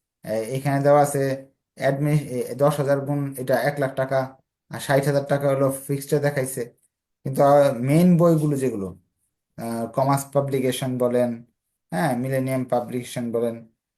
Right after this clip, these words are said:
মেইন বইগুলো আপনাদের যেগুলো পাঠ্য বই,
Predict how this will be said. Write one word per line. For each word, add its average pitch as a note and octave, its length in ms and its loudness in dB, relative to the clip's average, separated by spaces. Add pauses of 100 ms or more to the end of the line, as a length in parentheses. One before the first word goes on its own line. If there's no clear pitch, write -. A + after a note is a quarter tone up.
(200)
মেইন D#3+ 320 4
বইগুলো D3+ 340 6
আপনাদের C3 280 0
যেগুলো C3+ 280 -2
পাঠ্য D3 460 -2
বই, C3+ 420 -4